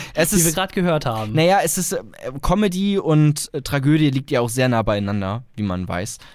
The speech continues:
Speaker 2: Ähm, oder wie einige vielleicht
Speaker 1: Oder
Speaker 2: wissen,
Speaker 1: wie man an
Speaker 2: keine
Speaker 1: diesem
Speaker 2: Ahnung.
Speaker 1: Podcast hören
Speaker 2: Ich,
Speaker 1: kann, ja.
Speaker 2: ich, ich weiß nicht, ob, ob das bekannt ist. Aber es ist auf jeden Fall so, dass, äh, Tra-, Tragik und Komödie kann sehr nah beieinander liegen. Und, ähm,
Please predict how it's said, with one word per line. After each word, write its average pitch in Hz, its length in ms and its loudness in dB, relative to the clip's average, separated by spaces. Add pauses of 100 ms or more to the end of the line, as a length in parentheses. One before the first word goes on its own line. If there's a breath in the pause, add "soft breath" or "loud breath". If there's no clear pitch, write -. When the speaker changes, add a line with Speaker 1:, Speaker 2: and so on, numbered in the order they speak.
(200 loud breath)
Speaker 2:
Ähm, 101 420 0 (220)
oder 110 160 -4
wie 95 160 -8 (160)
einige 104 240 -4
vielleicht - 300 -4
Speaker 1:
Oder 170 80 0
Speaker 2:
wissen, 170 120 4
Speaker 1:
wie 180 60 4
man 175 100 2
an 151 60 0
Speaker 2:
keine 156 80 0
Speaker 1:
diesem 151 140 2
Speaker 2:
Ahnung. 156 120 0
Speaker 1:
Podcast 147 340 -2
hören 131 220 2
Speaker 2:
Ich, 135 60 -4
Speaker 1:
kann, 139 180 0
ja. 120 320 -6
Speaker 2:
ich, 254 220 -6
ich 143 160 -6
weiß 117 160 -2
nicht, 123 120 0
ob, 92 80 -10 (180)
ob 98 120 -12
das - 240 -10 (280)
bekannt - 340 -8
ist. - 160 -12
Aber 160 140 2
es 160 100 -2
ist 233 120 0
auf 139 140 -2
jeden 98 140 -2
Fall - 160 -12
so, 53 140 -12
dass, - 340 -8
äh, 80 180 -18 (340)
Tra-, 139 460 0
Tragik 143 500 0
und 113 280 -2
Komödie 117 420 0 (260 loud breath)
kann 135 280 0 (100)
sehr 131 220 0
nah 120 160 2
beieinander 101 420 -4
liegen. 95 320 -4
Und, 98 640 -6
ähm, 90 340 -6